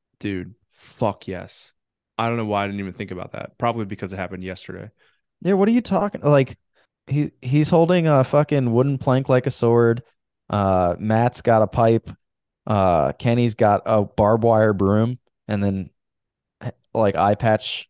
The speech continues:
Speaker 2: eye patch Hangman comes out. That's not the best picture, but there's
Speaker 1: Yeah, I was
Speaker 2: gotta
Speaker 1: gonna
Speaker 2: be a
Speaker 1: say,
Speaker 2: better
Speaker 1: Nick is not holding that like a sword.
Speaker 2: Okay, whatever. And Kenny's still holding the trash can lid like a shield.
Speaker 1: Yeah, he's holding it like Captain America, dude, except he's
Speaker 2: Yeah.
Speaker 1: Canadian.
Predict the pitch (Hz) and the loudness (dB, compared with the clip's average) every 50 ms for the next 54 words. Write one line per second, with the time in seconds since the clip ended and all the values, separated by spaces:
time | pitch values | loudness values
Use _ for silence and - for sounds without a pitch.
0 | _ - 104 107 101 113 113 110 - - 110 107 113 117 113 113 117 127 123 120 | _ -2 -2 -2 0 0 0 0 0 0 -2 -2 -2 -2 -2 -2 -2 -4 -4 -2
1 | 117 123 123 127 - - - 117 120 - - 135 131 - 123 110 113 110 104 - | 0 0 0 0 0 -2 -4 -4 -4 -2 -2 -2 0 0 2 2 2 2 2 0
2 | - 107 95 - - - 69 - 101 - _ _ _ _ - 92 90 - - - | -4 -4 -4 -4 -6 -8 -6 -6 -8 -12 _ _ _ _ -2 -2 -2 -2 -2 -4
3 | 113 110 - 110 120 117 117 110 110 110 131 123 101 101 95 90 85 117 123 131 | -4 -2 0 2 2 4 4 2 2 0 0 0 0 -2 -2 -2 -4 -4 -4 -4
4 | 139 135 - 147 131 120 117 117 117 110 110 - 110 110 110 107 101 90 - - | -4 -4 -6 -6 -6 -6 -6 -6 -6 -6 -6 -6 -6 -6 -6 -8 -10 -12 -12 -12
5 | 98 95 - - - - - 113 113 110 - - - _ _ _ _ _ _ _ | -14 -14 -16 -18 -18 -16 -14 -12 -12 -12 -14 -16 -20 _ _ _ _ _ _ _
6 | _ _ _ _ _ _ _ _ _ _ - 101 104 - 87 73 71 113 - _ | _ _ _ _ _ _ _ _ _ _ -6 -6 -4 -4 -4 -6 -6 -8 -12 _
7 | _ _ _ _ - - 107 101 87 76 67 - - - - _ _ _ _ _ | _ _ _ _ -8 -4 -2 0 0 0 -2 -4 -8 -12 -16 _ _ _ _ _
8 | - 120 117 117 - - _ _ _ _ _ _ _ _ _ _ _ _ _ _ | -4 -2 -2 -2 -4 -8 _ _ _ _ _ _ _ _ _ _ _ _ _ _
9 | _ _ - - 135 139 156 151 - - 135 120 113 117 117 117 113 107 104 101 | _ _ -4 -2 0 0 0 0 0 2 2 2 4 4 2 2 2 0 2 0
10 | 98 98 - - 104 104 104 - - 104 95 92 92 87 85 90 85 - - 82 | 0 -2 0 0 0 0 0 -2 -4 -4 -4 -2 -4 -4 -2 -4 -4 -4 -6 -10
11 | - - 95 95 95 85 85 95 - _ _ _ _ - 120 123 127 110 - 110 | -10 -6 -4 -2 -2 -2 -4 -6 -10 _ _ _ _ -6 -4 -4 -4 -2 -2 -4
12 | 117 120 123 117 117 107 - - 113 110 - - 113 101 90 90 107 117 - - | -2 -2 -4 -4 -6 -8 -8 -8 -8 -8 -8 -8 -8 -8 -6 -6 -8 -8 -8 -10
13 | 90 87 87 87 95 101 - 113 - - 104 98 104 - - - 98 95 - 104 | -12 -12 -12 -14 -14 -16 -16 -14 -12 -12 -12 -12 -12 -10 -6 -4 -4 -2 -4 -6
14 | 101 90 - - 98 - | -8 -12 -14 -18 -20 -20